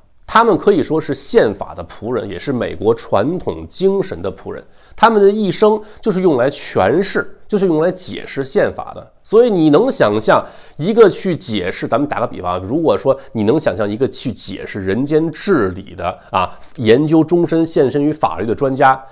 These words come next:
去管一个张家长李家短、王家，王家婆子三只眼这样的案子吗？但是在当年，不知道因为什么，不知道背后政府发生了什么，反正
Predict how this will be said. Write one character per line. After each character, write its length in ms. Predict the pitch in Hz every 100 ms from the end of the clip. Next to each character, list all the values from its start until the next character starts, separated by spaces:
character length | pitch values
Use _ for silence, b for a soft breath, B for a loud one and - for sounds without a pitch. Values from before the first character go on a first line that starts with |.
| B -
去 220 | - 175
管 340 | - 107 80 80
一 100 | 95
个 220 | 135 110 B -
张 260 | 165 160
家 140 | 147 143
长 320 | - 117 131
李 60 |
家 100 | 98 123
短、 340 | 120 - 90 B -
王 220 | 104 127
家， 160 | 139 160
王 200 | 110 131
家 140 | 139
婆 240 | 131 113 131
子 80 | 117
三 200 | 135 131
只 100 | 135
眼 220 | 113 -
这 80 | 107
样 180 | 143 113
的 140 | 95
案 240 | - 139 110
子 80 |
吗？ 140 | 107 104 _ _ - _ _ _ -
但 200 | 247 190
是 180 | 170 160
在 100 | 123
当 260 | - 135
年， 220 | 107 87 101 - -
不 140 | 202
知 140 | 143 143
道 120 | 110
因 160 | 98 104
为 120 | 92
什 140 | -
么， 120 | - -
不 140 | 233 175
知 80 |
道 100 | 156
背 160 | 143 160
后 100 | 147
政 140 | 139
府 80 | 98
发 220 | 92 139
生 120 | 151 151
了 80 |
什 100 | 101
么， 120 | - -
反 120 | 92
正 120 | 98